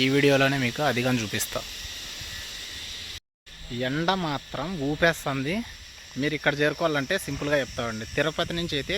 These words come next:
తిరుపతి బస్ స్టాండ్ నుంచి తడాకైతే బస్సులు ఉన్నాయి.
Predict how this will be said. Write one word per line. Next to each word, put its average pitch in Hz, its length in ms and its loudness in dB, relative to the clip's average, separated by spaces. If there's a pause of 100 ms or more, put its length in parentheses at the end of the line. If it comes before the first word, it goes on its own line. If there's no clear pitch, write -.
(120)
తిరుపతి 156 400 -4
బస్ 123 160 -4
స్టాండ్ 151 280 0
నుంచి 131 240 -4 (680)
తడాకైతే 143 480 2 (100)
బస్సులు 135 300 0
ఉన్నాయి. 123 300 -4